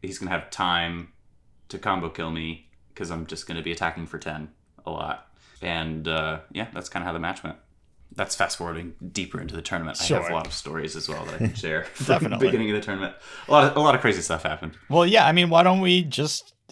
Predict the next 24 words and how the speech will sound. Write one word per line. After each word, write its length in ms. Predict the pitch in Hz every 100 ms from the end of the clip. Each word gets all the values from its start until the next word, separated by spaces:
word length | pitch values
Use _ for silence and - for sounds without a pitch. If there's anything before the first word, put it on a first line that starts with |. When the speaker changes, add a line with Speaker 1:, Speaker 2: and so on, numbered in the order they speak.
| _ - -
Speaker 2:
have 240 | - 120
a 60 | 135
little 180 | 135 143
bit 140 | 135
of 40 | 123
story 300 | 98 110 131
time 240 | 110 107
at 100 | 104
first? 280 | 98 113 -
That 160 | 92
sounds 340 | 113 117 113 -
nice. 380 | 92 113 - -
You 100 | 101
played 400 | - 110 123 -
Rhinos, 560 | 117 107 104 113 104 113
you 80 | 98
won 280 | 98 101
an 120 | 120 107
R 120 | 98
C 180 | - 107
Q. 320 | 98 98 117
Uh, 440 | 95 95 95 98 95
we 200 | 104 107
will 420 | 107 107 101 107